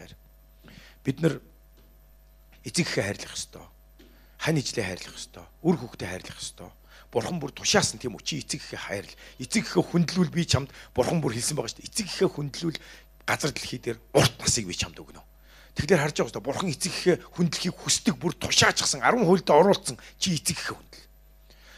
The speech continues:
Тэгээд эцэг эхээ хүндлүүл бүр Бурхан амласан бүр. Эцэг эхээ хүндэлж байгаа хүнд би бүр чамаа газар дэлхий дээр урт наслуулна гэж. Харж байгаа шүү дээ. Бурхан эцэг эхээ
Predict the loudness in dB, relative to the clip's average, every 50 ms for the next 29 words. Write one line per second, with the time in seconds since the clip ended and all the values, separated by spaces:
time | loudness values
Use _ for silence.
0 | -10 0 4 6 8 8 8 6 2 -2 -2 -2 2 4 6 6 6 4 2 2
1 | 2 0 2 2 2 2 2 0 -2 -12 -20 -20 -20 -20 _ _ _ _ 2 4
2 | 4 4 4 4 6 6 6 6 6 4 0 -2 -4 -6 -12 -18 -16 -12 -8 -6
3 | -4 -2 2 4 4 6 6 4 2 0 0 0 2 4 4 2 2 0 -2 -2
4 | -2 -2 -2 -4 -8 -8 -10 -12 -18 -10 _ -4 2 4 4 4 4 4 4 4
5 | 6 6 8 6 8 8 8 6 6 4 4 6 6 6 6 4 -4 -6 -6 -6
6 | -6 -4 -6 -10 -12 -14 -18 -18 -20 -20 -20 -20 _ -20 -20 -10 -2 0 0 2
7 | 4 2 2 2 0 -2 0 2 2 2 2 2 0 2 2 0 -2 -2 -4 -6
8 | -6 -6